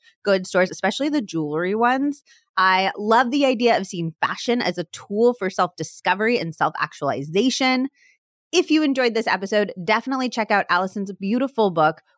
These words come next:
Wear It Well, Reclaim Your Closet, and Rediscover the Joy of Getting Dressed. I cannot recommend it enough. And it would also be such a good gift book if we're already shopping for the holidays.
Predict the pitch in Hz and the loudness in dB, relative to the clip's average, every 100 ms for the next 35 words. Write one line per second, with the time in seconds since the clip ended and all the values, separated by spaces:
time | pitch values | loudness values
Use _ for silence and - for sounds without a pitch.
0 | - 170 196 247 262 180 160 160 160 160 | -6 2 4 4 2 2 4 4 2 -2
1 | 185 240 - 262 247 220 170 160 175 - | -4 -4 -2 -2 -2 -2 0 2 0 -2
2 | 165 165 180 214 226 - 190 175 175 165 | -4 -6 -6 -2 -2 0 -2 0 -2 -2
3 | 160 147 139 143 131 139 - 214 220 - | -2 -2 -4 -6 -6 -8 -2 0 0 -4
4 | - 160 - - 262 269 254 196 - 185 | -8 -8 -10 -6 -2 0 2 0 -2 -4
5 | 175 170 160 156 156 170 _ - - 196 | -2 -2 0 2 2 0 _ -18 -4 0
6 | 190 208 247 269 - 185 - 180 180 160 | 2 2 0 -4 0 -2 -2 -4 0 -2
7 | 165 160 247 370 - - 247 - 165 190 | -2 -6 -2 -2 -4 0 2 2 -4 -4
8 | 180 175 190 208 214 - - 202 233 185 | 0 2 0 -2 -4 -6 -2 -2 -2 -4
9 | 185 208 208 247 311 208 - - - - | -4 -8 -6 -4 -2 -4 -8 -16 -18 -18